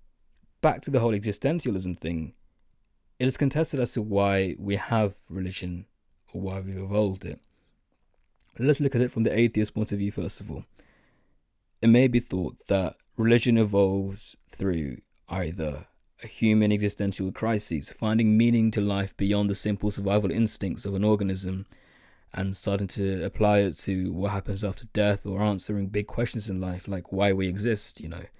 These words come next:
A human now is as human as a human was ten thousand years ago,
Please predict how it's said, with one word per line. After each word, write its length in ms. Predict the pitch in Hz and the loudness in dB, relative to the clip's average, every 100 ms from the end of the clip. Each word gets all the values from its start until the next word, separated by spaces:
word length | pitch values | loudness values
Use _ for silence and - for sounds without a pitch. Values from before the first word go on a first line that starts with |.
| _ _ _ _ _ _ _ _ _ _ _ _ | _ _ _ _ _ _ _ _ _ _ _ _
A 80 | 113 | -4
human 460 | - 131 127 117 | 2 4 6 4
now 460 | 117 120 104 101 107 - | 4 4 2 0 -6 -10
is 260 | 104 104 107 | -2 0 2
as 160 | 104 | 0
human 340 | - 113 113 110 | 2 2 4 2
as 80 | 104 | -2
a 40 | |
human 360 | - 113 110 107 | -2 0 2 2
was 400 | 107 104 101 - | 2 0 -2 -4
ten 220 | 123 107 | -4 0
thousand 320 | 117 110 107 | 0 2 2
years 220 | 117 117 | 2 2
ago, 260 | 90 78 | -2 -6